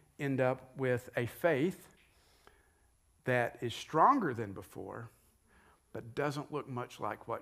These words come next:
you came to the table with. So, um, maybe you know somebody that's gone through this. Maybe somebody in your life right now is going through this. Or maybe you yourself are kind of in the midst of this right now.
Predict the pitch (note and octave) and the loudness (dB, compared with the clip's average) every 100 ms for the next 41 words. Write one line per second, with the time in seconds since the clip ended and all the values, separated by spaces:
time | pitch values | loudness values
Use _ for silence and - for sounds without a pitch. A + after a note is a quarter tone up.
0 | A2 G2+ F#2+ - _ - A#2+ A2 G#2 A2+ | -8 -14 -14 -18 _ -10 -8 -8 -8 -12
1 | G2+ - G2+ G2+ G2+ G2+ A2 - - _ | -12 -10 -10 -10 -14 -14 -14 -18 -20 _
2 | _ _ _ _ _ _ _ - G2+ F#2 | _ _ _ _ _ _ _ -12 -10 -10
3 | G2+ - - - - - _ _ A#2 A2 | -12 -20 -20 -20 -20 -20 _ _ -2 -2
4 | A2 C#3+ E3+ D#3 D#3 F3 D3 D3+ E3+ D3 | -2 2 4 4 0 2 0 0 0 2
5 | D3+ D#3 D#3 D#3 D3 C#3+ D3+ D3+ F#3 - | 2 0 -4 -4 -4 -4 -6 -4 -8 -6
6 | B2 A#2 A#2+ - A#2+ A2+ A#2 A#2 A2+ A2 | -6 -4 -6 -6 -8 -6 -6 -6 -8 -8
7 | A2 G#2+ A2 G#2+ A2 A#2 B2 G#2 A2 A2+ | -8 -8 -10 -8 -4 -2 -2 -6 -8 -8
8 | A#2+ B2+ - C#3 C3 C#3+ G#3 - - - | -6 -10 -8 -8 -6 -8 -8 -14 -20 -20
9 | - - _ _ _ _ _ _ _ - | -20 -20 _ _ _ _ _ _ _ -8
10 | A#2 C3 G3 D3 B2+ B2 C3 A#2+ A2+ - | -2 0 2 0 -4 -6 -8 -8 -10 -8
11 | A#2 G2 - - - _ _ - - - | -10 -10 -16 -20 -20 _ _ -20 -14 -8
12 | B2 A2+ G#2+ G#2 G#2 - - G2 F#2 - | -6 -6 -8 -8 -10 -12 -16 -16 -16 -14
13 | - - G2 F#2 | -16 -14 -16 -16